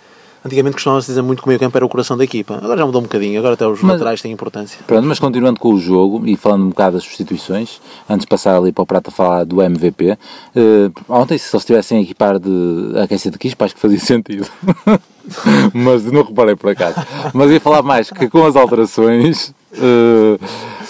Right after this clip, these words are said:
Speaker 2: tivemos um meio campo diferente, em que acabámos então com um Lume
Speaker 1: Há aqueles
Speaker 2: e,
Speaker 1: cortas-vento,
Speaker 2: eh,
Speaker 1: estás a ver? Aqueles impermeáveis, mais
Speaker 2: Sim, sim,
Speaker 1: fininhos.
Speaker 2: sim,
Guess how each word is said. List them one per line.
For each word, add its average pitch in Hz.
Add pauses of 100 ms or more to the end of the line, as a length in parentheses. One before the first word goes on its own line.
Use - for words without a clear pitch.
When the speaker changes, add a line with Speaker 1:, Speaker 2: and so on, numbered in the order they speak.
(160)
Speaker 2:
tivemos 120
um 120
meio 131
campo 117
diferente, 143
em 110
que 107
acabámos 110
então 110
com 113
um 113
Lume 110
Speaker 1:
Há 147
aqueles 127
Speaker 2:
e, 107
Speaker 1:
cortas-vento, 104
Speaker 2:
eh, 131
Speaker 1:
estás 123
a 110
ver? 113
Aqueles 120
impermeáveis, 110
mais 117
Speaker 2:
Sim, 104
sim, 131
Speaker 1:
fininhos. 127
Speaker 2:
sim, 98